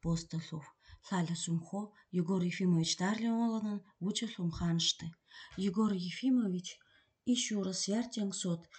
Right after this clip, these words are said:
их ущян мит олн помут вошен сэма питас. Лув колхозн ропитас по помут кортевал, еще раз яртян сот,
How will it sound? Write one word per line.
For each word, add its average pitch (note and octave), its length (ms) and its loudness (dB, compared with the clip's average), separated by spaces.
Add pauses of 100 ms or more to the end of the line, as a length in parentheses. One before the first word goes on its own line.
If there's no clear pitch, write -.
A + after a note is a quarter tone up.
(160)
их A#3 180 0
ущян G3 400 2 (120)
мит F3+ 160 2 (100)
олн G#3 480 0
помут D#3+ 340 4
вошен F#3 380 0
сэма F3+ 360 0
питас. D#3 400 -8 (480)
Лув G#3+ 160 -2
колхозн A3 580 2
ропитас E3 440 -2
по E3 140 0
помут A3+ 420 0
кортевал, G3+ 640 -4 (560)
еще G3+ 340 0
раз F3+ 240 0
яртян F#3+ 480 0
сот, E3+ 300 -2